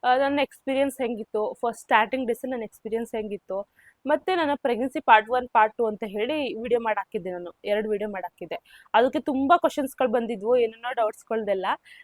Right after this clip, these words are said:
So ಆ ಕ್ವಶನ್ಸ್‌ಗಳಿಗೆ ಆನ್ಸರ್ ಕೊಡೋಣ ಅಂತ ಹೇಳಿ ಇವತ್ತಿನ, ಇವತ್ತಿನ ವಿಡಿಯೋನ ಮಾಡ್ತಿದ್ದೀನಿ. ಏನಾದ್ರೂ ನೀವು ಆ, ಆ ವಿಡಿಯೋನ ನೋಡಿಲ್ಲ,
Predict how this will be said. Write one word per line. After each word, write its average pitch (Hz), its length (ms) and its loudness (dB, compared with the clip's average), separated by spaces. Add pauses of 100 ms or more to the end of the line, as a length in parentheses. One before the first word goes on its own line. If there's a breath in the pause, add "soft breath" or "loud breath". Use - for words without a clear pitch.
So - 160 2
ಆ 294 100 10
ಕ್ವಶನ್ಸ್‌ಗಳಿಗೆ 294 640 0
ಆನ್ಸರ್ 247 320 4
ಕೊಡೋಣ 233 300 -2
ಅಂತ 208 160 -8
ಹೇಳಿ 208 200 -2
ಇವತ್ತಿನ, 220 520 -6
ಇವತ್ತಿನ 214 400 -6
ವಿಡಿಯೋನ 202 280 -6
ಮಾಡ್ತಿದ್ದೀನಿ. 208 600 -8 (440 soft breath)
ಏನಾದ್ರೂ 269 380 0
ನೀವು 294 220 2
ಆ, 269 440 2
ಆ - 60 -2
ವಿಡಿಯೋನ 262 300 0
ನೋಡಿಲ್ಲ, 240 340 -8